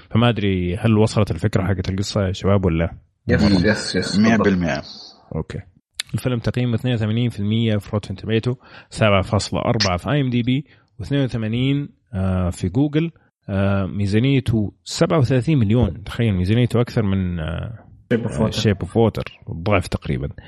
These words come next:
Speaker 1: آه، وجاب في سينما إلى اليوم تسعة وأربعين مليون. طبعًا المليل الأشهر نازل تقريبًا. حلو الكلام. طبعًا اللي شاف الفيلم أنا و-، ومحمد وخالد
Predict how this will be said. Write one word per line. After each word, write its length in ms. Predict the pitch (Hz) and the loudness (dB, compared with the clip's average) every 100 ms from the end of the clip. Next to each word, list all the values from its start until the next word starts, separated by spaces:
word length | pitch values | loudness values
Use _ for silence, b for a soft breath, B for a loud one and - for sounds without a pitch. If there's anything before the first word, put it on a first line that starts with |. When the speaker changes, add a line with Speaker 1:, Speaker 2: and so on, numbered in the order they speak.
| B B _ | B B _
Speaker 1:
آه، 180 | 98 101 | -2 2
وجاب 480 | 95 95 123 127 120 - - _ | 2 2 2 -2 -4 -14 -20 _
في 300 | - 104 95 | -6 -2 -2
سينما 380 | - 147 135 101 | 0 0 2 0
إلى 220 | 120 143 | 2 0
اليوم 440 | 104 98 135 185 214 | 2 2 0 -4 -8
تسعة 260 | - - 90 | -8 -4 -4
وأربعين 340 | 82 80 78 | -2 -2 -2
مليون. 260 | 71 50 50 - - - | -2 -6 -8 -10 -18 -6
طبعًا 120 | 95 | 0
المليل 460 | 90 92 95 92 76 | 2 4 6 4 4
الأشهر 400 | 80 - 71 67 | 0 0 -2 -2
نازل 260 | - - | -8 -8
تقريبًا. 400 | - - - - - _ _ - | -10 -8 -6 -8 -14 _ _ 0
حلو 160 | 139 | 2
الكلام. 240 | 123 98 82 - _ _ | 2 -2 -10 -16 _ _
طبعًا 120 | 120 | -2
اللي 140 | 123 120 | 0 0
شاف 200 | 143 127 | 0 -2
الفيلم 520 | 113 135 135 135 127 | -2 0 0 0 -2
أنا 240 | - 120 | -2 0
و-، 460 | 123 120 120 110 101 | 2 2 2 0 -4
ومحمد 1200 | - 90 92 92 90 85 82 110 113 123 131 139 127 - | -4 0 2 4 4 2 0 -2 0 2 2 -2 -6 -6
وخالد 520 | - - 87 76 | -6 0 0 0